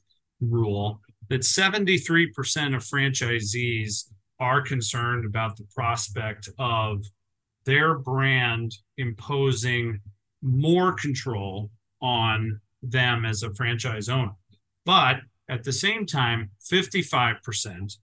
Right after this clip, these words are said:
of franchisees are also concerned with the prospect of their brand in imposing reduced control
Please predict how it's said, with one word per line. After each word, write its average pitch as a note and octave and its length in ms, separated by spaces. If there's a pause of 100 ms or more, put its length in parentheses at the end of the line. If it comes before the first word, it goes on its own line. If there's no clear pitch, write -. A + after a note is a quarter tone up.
(460)
of A2+ 400 (240)
franchisees A#2 840
are B2+ 200
also C#3 440
concerned A2+ 760
with A#2 180
the G#2+ 80 (100)
prospect A#2 800
of G#2+ 240
their A#2+ 240
brand A2+ 640 (680)
in A#2+ 340 (180)
imposing D3 640
reduced D3+ 540
control G#2 520